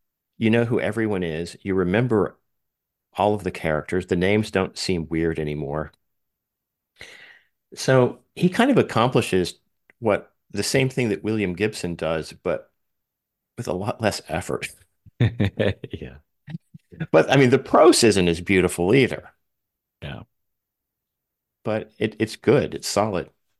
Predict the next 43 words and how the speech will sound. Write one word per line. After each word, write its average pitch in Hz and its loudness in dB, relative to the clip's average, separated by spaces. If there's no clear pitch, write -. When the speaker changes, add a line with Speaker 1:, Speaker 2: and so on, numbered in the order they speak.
Speaker 2:
Well, 113 4
Bob, 117 2
thanks. 123 0
I'm 117 2
just 131 -6
conscious 104 -2
of 85 -2
time, 85 0
so 80 -2
I - -14
guess 87 -4
we 87 -6
can - -6
kinda 208 2
Speaker 1:
Yeah. - -6
Speaker 2:
wrap - -8
things 78 -4
up. 80 -4
But, 87 0
Speaker 1:
Yeah. 127 -2
Speaker 2:
yeah, 131 4
I 131 4
just 170 -2
wanted 139 4
to 104 -2
get 110 0
you 92 -4
to 98 -4
come 104 -2
on 98 0
and 87 -6
share 95 0
this 82 -8
challenge, 92 -4
'cause - -8
I 120 4
think 135 0
it - -2
was, 87 -6
A, 117 2
fascinating, 90 -4
B, 110 0
like, 95 -2